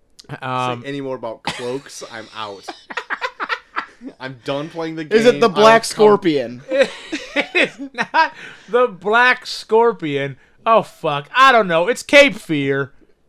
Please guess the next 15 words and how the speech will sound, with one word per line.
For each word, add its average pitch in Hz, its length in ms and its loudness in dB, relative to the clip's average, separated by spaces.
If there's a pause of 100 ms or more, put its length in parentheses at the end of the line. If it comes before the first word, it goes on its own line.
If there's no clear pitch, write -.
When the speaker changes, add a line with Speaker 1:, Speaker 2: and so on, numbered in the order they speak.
(160)
Speaker 3:
Doesn't 392 1120 -2
even 370 260 4
wear 359 180 8
a 339 80 6
cloak 415 480 6
in 262 200 2
that. 185 440 2
Speaker 1:
<laughs> - 40 0
A - 40 -10
cape. 392 440 6 (840)
Speaker 2:
Come 285 260 -10
on. - 300 -10
Speaker 3:
Oh, 254 440 6
my 185 240 2
God. 160 840 0